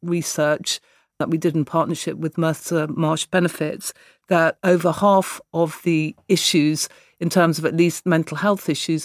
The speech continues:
are caused by things from outside of work. And I'm sure the same is true for sleep.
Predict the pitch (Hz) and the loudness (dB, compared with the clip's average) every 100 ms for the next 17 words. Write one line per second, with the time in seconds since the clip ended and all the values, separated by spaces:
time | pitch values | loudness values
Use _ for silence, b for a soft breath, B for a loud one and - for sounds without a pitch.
0 | - 147 175 160 - 156 151 151 151 _ | -6 -6 -4 -4 -4 -2 0 0 -4 _
1 | _ _ _ - 160 - 160 151 120 - | _ _ _ -2 0 0 0 0 0 0
2 | 160 151 147 147 135 - - _ - 165 | -2 -2 0 2 2 0 -14 _ 0 2
3 | 160 - 190 165 156 - 165 160 151 - | 2 2 4 2 0 -2 0 0 -2 -4
4 | - 156 151 156 - - 196 202 - | -2 0 -2 -6 -6 0 0 0 -8